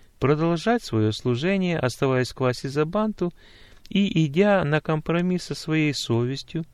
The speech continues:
или расстаться с этим движением, потеряв всё,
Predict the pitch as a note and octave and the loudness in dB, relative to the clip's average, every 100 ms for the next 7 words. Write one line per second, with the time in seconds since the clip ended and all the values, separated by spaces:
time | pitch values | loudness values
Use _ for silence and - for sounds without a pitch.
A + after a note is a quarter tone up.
0 | - - - - - G#3 G#3+ G3 D3+ G#3 | -20 -20 -20 -20 -2 2 4 4 4 2
1 | - - A#2+ - - - A#2+ A2+ A#2+ A#2 | -2 0 0 0 -6 -2 -2 0 -2 -2
2 | D3 E3 A3 G3 A2 A2 - - - _ | -2 0 0 2 -2 -6 -10 -20 -20 _
3 | - - B2+ D#3 D3+ D3 C3 - - G#3 | -6 -2 0 0 2 2 2 -4 -2 0
4 | A#3 | 0